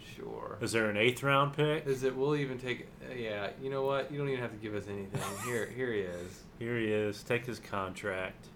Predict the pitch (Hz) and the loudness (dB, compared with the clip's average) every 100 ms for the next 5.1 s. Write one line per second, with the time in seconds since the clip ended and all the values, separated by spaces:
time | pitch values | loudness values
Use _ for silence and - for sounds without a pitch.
0 | 123 120 113 110 - 117 110 101 117 - | -12 -10 -10 -12 -6 -4 -2 -4 -10 -12
1 | - 131 131 113 104 104 104 - - 127 | -4 -2 0 0 2 2 -2 -6 -8 -6
2 | 127 113 104 101 101 101 110 107 - 104 | -6 -6 -6 -4 -4 -4 -4 -2 -2 4
3 | 165 208 - 220 220 101 - 101 90 104 | 4 4 4 0 2 -2 4 2 4 2
4 | 104 113 113 110 131 113 101 95 101 98 | 2 2 0 0 2 2 2 2 0 -2
5 | 92 | -10